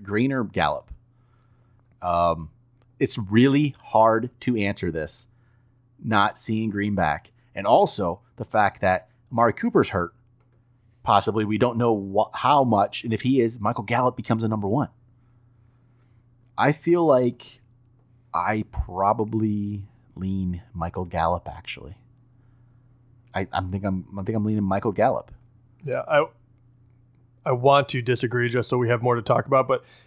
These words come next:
Speaker 2: I'm, I'm a Gallup fan. I, I, I like what I've seen out of him. A J Green is the lottery tick, but if I pick, but if I had to pick today, uh, I'm taking the upside. I'm taking the young guy that has proven that he can,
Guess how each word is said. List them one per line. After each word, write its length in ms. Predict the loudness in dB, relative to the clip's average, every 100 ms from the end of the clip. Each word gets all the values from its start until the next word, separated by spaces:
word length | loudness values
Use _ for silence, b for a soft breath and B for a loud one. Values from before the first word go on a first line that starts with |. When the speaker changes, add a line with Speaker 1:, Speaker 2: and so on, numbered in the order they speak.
| b b _
Speaker 2:
I'm, 300 | 0 0 -2 0
I'm 120 | 0
a 60 |
Gallup 320 | 0 2 0 0
fan. 260 | -2 -4 -2
I, 80 | 0
I, 300 | 2 0 0 -2 0
I 60 |
like 260 | 4 2 2
what 120 | 0
I've 140 | 0 0
seen 220 | 0 2
out 140 | 0
of 80 | 0
him. 180 | -2 -4 b b b _
A 120 | 2 4
J 200 | 6 6
Green 420 | 6 4 4 2
is 160 | 2
the 100 | 2
lottery 380 | 4 6 6 2
tick, 220 | 2 0
but 60 | 2
if 100 | 4
I 160 | 2 2 _ _
pick, 260 | 2 2 -2 -2
but 160 | 0
if 120 | 4
I 120 | 4 4
had 240 | 2 2
to 120 | 0
pick 440 | 2 2 0 -2 -16 _
today, 460 | 0 4 2 2 -4 _ _ _ _ _ _
uh, 160 | 0 2
I'm 120 | 2 2
taking 600 | 2 2 0 0 -2 -6 _ _
the 240 | -4 2
upside. 480 | 2 2 4 4 4
I'm 100 | 2
taking 260 | 0 0 0
the 80 | 0
young 200 | 2 4
guy 200 | 4 4
that 160 | 2
has 120 | 0 -6
proven 360 | -2 0 2
that 160 | 0 0
he 100 | -2
can, 260 | -2 -4